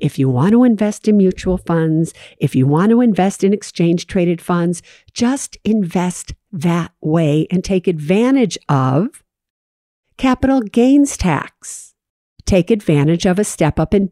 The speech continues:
basis for your beneficiaries. I just don't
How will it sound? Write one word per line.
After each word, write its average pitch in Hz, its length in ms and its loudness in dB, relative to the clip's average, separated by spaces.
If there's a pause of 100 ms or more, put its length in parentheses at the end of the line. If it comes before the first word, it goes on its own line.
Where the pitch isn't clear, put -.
basis 214 480 2
for 160 140 0
your 185 220 2
beneficiaries. 175 1400 -2 (380)
I 175 140 2
just - 500 -4
don't 196 260 0